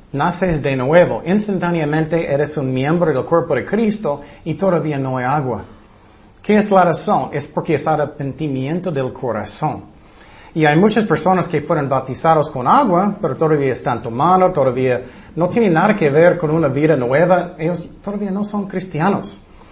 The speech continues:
Y tenemos que tener mucho cuidado que entendamos lo que dice la Biblia, porque hay mucha falsa doctrina hoy en día.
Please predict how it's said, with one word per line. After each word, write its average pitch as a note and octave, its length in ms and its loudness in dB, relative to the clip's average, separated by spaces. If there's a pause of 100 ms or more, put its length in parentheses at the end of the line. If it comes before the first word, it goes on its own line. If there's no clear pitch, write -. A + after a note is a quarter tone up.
(440)
Y E3 120 0
tenemos G#3+ 340 2
que G#3+ 100 0
tener F3+ 240 2
mucho F#3 280 2
cuidado E3+ 440 4
que D3 260 -4
entendamos D3+ 540 -2
lo D#3+ 80 0
que D3+ 100 -2
dice C#3 240 -2
la A#2+ 120 -2
Biblia, E3+ 340 2
porque - 220 -6
hay B2+ 100 0
mucha D3+ 300 0
falsa C#3 340 -2
doctrina C#3+ 580 -4
hoy B2+ 200 -4
en A2 180 -4
día. C#3+ 380 2